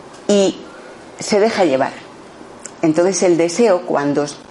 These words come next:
tú lo dejas llevar, lo que sucede es que cada vez vas a desear más y más y más. Y entonces el deseo se va a convertir en un tirano, te va a someter.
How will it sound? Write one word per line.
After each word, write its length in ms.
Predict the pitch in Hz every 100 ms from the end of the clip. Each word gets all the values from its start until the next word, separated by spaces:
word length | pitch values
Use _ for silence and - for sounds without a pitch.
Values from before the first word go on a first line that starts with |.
| - -
tú 100 | 190
lo 140 | 139
dejas 340 | 160 175 196 202
llevar, 320 | 196 196 165 - - - -
lo 120 | 175
que 140 | 180
sucede 420 | 170 175 202 190 180
es 80 |
que 240 | 175 180 165
cada 240 | 156 151
vez 180 | 170 214 - - - - - - -
vas 160 | 220 175
a 80 | 165
desear 440 | 156 - 143 139
más 280 | 131 135 - -
y 100 | -
más 300 | 135 127 131 - -
y 80 |
más. 200 | 139 127 - - - -
Y 80 | 247
entonces 480 | 247 190 190 226 - - - -
el 160 | 185 196
deseo 400 | 214 196 175 175
se 100 | 160
va 100 | 139
a 60 |
convertir 680 | 143 156 151 151 180 175 349 - - - - - - -
en 320 | 156 143 131 - - - -
un 180 | 196 202
tirano, 580 | 175 147 170 180 131 - - - - - - -
te 120 | - 151
va 140 | 156
a 60 | 180
someter. 580 | 185 160 139 160 131